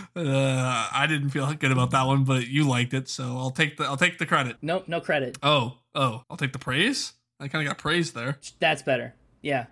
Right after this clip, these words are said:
Speaker 1: Let's
Speaker 2: And you'll like
Speaker 1: <laughs> Let's just jump right on into it, I guess. Uh,
Speaker 2: No more dilly-dallying.
Speaker 1: up first, he is named after a car.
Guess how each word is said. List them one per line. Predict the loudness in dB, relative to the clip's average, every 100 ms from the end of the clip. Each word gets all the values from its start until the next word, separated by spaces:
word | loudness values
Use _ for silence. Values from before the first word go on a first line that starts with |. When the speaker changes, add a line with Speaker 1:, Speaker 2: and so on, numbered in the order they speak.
| _
Speaker 1:
Let's | -4 2 4 4 0
Speaker 2:
And | -2
you'll | 0 2
like | 4 4 6
Speaker 1:
<laughs> | 6 6 4 2 2 -2 0 0 0 -6 -6 -6 -8 -6
Let's | 0 2 0
just | -6 -2 -2 2
jump | 0 4
right | 4
on | 6 4
into | 2 2 2 4
it, | 4
I | 2
guess. | 2 2 0 -8 -6
Uh, | -2 2 6 8 8 8 6 4 -4 -2
Speaker 2:
No | 0
more | 2 2
dilly-dallying. | 4 2 2 2 4 4 2 -4 -2
Speaker 1:
up | 0 0 -2
first, | 2 4 4 0 -2 2
he | 4
is | 4
named | 4 4 4 0
after | 0 0 0 -2 0
a | 0
car. | 0 2 4 4 0 -6